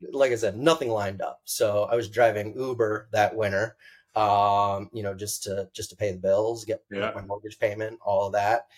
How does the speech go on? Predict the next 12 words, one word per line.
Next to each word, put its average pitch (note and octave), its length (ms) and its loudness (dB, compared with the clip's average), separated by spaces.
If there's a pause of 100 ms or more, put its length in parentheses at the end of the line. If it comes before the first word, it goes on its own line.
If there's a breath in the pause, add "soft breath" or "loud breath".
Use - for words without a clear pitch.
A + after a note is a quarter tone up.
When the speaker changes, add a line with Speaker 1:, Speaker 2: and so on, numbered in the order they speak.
(300 soft breath)
Speaker 1:
And, G#2 480 -2
um, G2 580 -2 (460 loud breath)
I G#2+ 120 2
went C3 260 0
on A2 440 0 (140)
Facebook C#3+ 540 2 (1200)
and, A2 500 2
um, G2+ 560 2 (340)
I, B2 120 2 (140)
I A#2+ 80 4
had A#2 140 6
actually, G#2+ 460 -2